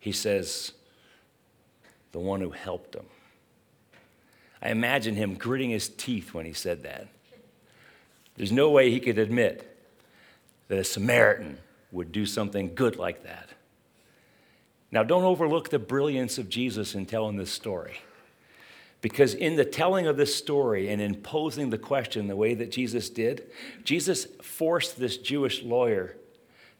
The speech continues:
to actually come into agreement with a Samaritan. You see what he did? He actually brought this lawyer to the place where he had to,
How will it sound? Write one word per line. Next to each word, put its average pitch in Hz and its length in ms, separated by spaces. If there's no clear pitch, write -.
to 156 120
actually 151 380
come 156 260
into 135 220
agreement 120 400
with 107 120
a 92 60
Samaritan. 110 520
You 139 140
see - 120
what 180 120
he 151 80
did? 202 360
He - 160
actually 180 260
brought 180 300
this 175 180
lawyer 170 240
to 156 60
the 127 80
place 170 320
where 135 80
he 139 200
had 160 280
to, 123 200